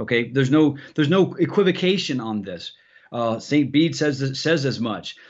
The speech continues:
But also, the comment of Saint Bede shows that the, the veneration of saints is not just a popular piety.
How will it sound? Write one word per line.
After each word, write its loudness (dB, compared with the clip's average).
But 2
also, 2
the -4
comment 2
of 0
Saint 0
Bede 0
shows 4
that -2
the, -4
the -6
veneration 2
of -2
saints -2
is -4
not 2
just -2
a -2
popular -2
piety. 0